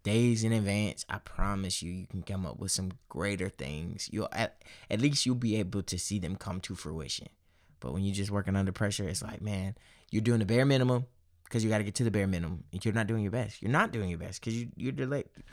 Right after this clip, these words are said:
That's delayed gratification. But yeah, there's this, there's also a biblical reason. Um, actually, it's not also.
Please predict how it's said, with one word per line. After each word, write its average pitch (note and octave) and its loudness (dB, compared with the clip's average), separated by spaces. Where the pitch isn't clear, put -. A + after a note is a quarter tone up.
That's A#2+ -2
delayed D3 2
gratification. D#3 -4
But C#3+ 2
yeah, E3 6
there's D#3+ 4
this, D#3+ 2
there's D3+ 10
also D#3+ 6
a F#2+ 4
biblical A2+ 6
reason. F2+ -2
Um, D2 -2
actually, F#2+ 0
it's - -2
not A2+ 2
also. D2 0